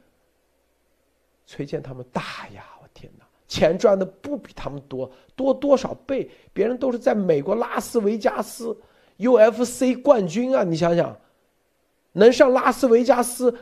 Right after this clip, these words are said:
M 美高梅去打拳的，你算算，一，任何一张票，买他的票是五千美金，最后排是五千，第一排十万美金一张票，他打十分钟，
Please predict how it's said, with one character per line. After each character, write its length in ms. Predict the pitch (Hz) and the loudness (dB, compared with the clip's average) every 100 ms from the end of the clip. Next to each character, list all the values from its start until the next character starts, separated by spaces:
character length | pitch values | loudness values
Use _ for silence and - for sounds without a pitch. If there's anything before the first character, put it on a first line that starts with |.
| - | -6
M 260 | - 240 262 | 2 2 2
美 280 | 208 196 147 | 2 2 4
高 240 | 254 247 | 6 6
梅 420 | 240 170 240 240 - - | 6 4 2 0 -10 -10
去 180 | - | -4
打 240 | 254 - 156 | -2 -2 -2
拳 300 | - 151 214 | -2 0 0
的， 60 | |
你 120 | 220 156 | 0 0
算 220 | 214 202 | -2 0
算， 180 | 185 160 _ _ _ _ _ _ _ _ | -2 -4 _ _ _ _ _ _ _ _
一， 100 | 269 | 2
任 400 | 415 403 440 381 | 4 6 4 4
何 140 | 247 | 2
一 120 | 269 240 | 2 4
张 200 | 269 254 | 2 4
票， 300 | 294 247 - _ _ - | 2 2 -2 _ _ -2
买 240 | 190 151 | 0 0
他 200 | - 220 | 0 0
的 60 | 220 | 0
票 160 | 233 | -2
是 140 | 220 180 | -2 -8
五 200 | 156 156 | -8 -8
千 260 | - 247 | 0 0
美 160 | 214 135 | 0 -4
金， 260 | 135 190 - _ _ _ _ _ - | -8 -14 -16 _ _ _ _ _ -12
最 260 | 311 233 | -4 -4
后 220 | - 294 | -2 -4
排 180 | 156 - | -4 -8
是 140 | - 139 | -10 -12
五 120 | 110 | -16
千， 300 | - 123 - _ _ _ - | -12 -12 -14 _ _ _ -10
第 180 | 262 | -4
一 80 | 262 | -4
排 220 | - 156 | -2 -4
十 340 | - - - 190 | -4 -8 -8 0
万 180 | 277 196 | 0 0
美 140 | 117 | -6
金 180 | 151 160 | -8 -6
一 40 | |
张 120 | 165 | -6
票， 300 | 170 196 180 _ _ _ _ | -6 -10 -12 _ _ _ _
他 160 | - 311 | 0 0
打 180 | 302 - | 0 -4
十 320 | - - 254 | -6 -4 0
分 200 | 311 277 | 0 2
钟， 280 | 285 277 | 2 0